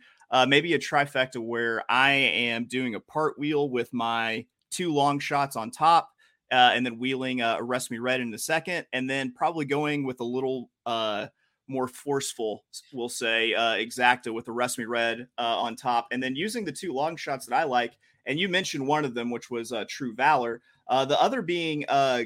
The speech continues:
Gear Jockey. Uh, I, I really like where Gear Jockey might be sitting in this pace. Uh, whenever I take a look at it, I mean, Arrest Me Red should be right there on the front. I mean, if this horse gets away from the field, I'm not sure that it's going to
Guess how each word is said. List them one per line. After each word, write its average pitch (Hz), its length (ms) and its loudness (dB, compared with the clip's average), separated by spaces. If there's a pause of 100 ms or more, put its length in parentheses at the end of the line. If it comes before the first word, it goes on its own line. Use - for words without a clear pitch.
Gear 139 180 0
Jockey. - 480 -8 (440)
Uh, 131 360 6
I, - 100 0
I 135 60 6
really 165 320 4
like 160 300 2
where 143 300 0
Gear 127 360 -4
Jockey 143 400 -2
might 123 300 -2
be 131 140 -8
sitting 143 500 -4 (420)
in 143 200 0
this 135 240 -2
pace. - 560 -6 (360)
Uh, 127 200 2
whenever 151 320 -2
I 143 60 0
take 156 220 -4
a 127 60 -10
look 143 220 -6
at 147 140 0
it, 151 60 -2
I 123 140 0
mean, 127 260 -6
Arrest 160 280 -2
Me 175 80 -8
Red 147 200 -2
should 135 240 -8
be 127 440 -4 (240)
right 143 260 2
there 135 200 0
on 127 120 -2
the 120 60 -6
front. 139 460 -2
I 131 80 4
mean, 131 260 -4
if 147 140 -4
this 196 200 -6
horse 208 320 -4
gets 170 240 -8
away 151 680 -2 (440)
from 135 180 -4
the 117 80 -8
field, 175 360 -4
I'm 131 140 -2
not 139 140 -4
sure - 160 -10
that 127 100 -6
it's - 160 -8
going 123 300 -8
to 120 100 -16